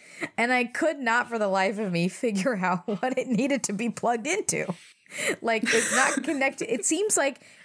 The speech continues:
Speaker 1: the way that the cords look, it looks like it might be connected to some kind of, like,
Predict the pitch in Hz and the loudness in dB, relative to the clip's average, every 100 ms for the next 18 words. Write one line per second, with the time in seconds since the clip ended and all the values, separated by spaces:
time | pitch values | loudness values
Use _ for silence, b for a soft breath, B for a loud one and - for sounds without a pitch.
0 | 202 247 254 214 285 285 226 202 - 269 | -2 -2 0 0 0 -2 -4 -4 0 0
1 | 294 202 185 190 220 240 - 302 262 190 | 0 0 0 0 -2 -2 -2 -2 -2 2
2 | 185 214 262 269 233 208 208 208 196 208 | 2 2 -2 -2 0 0 -2 0 2 0
3 | 220 247 226 190 175 170 | 0 0 0 0 -2 -4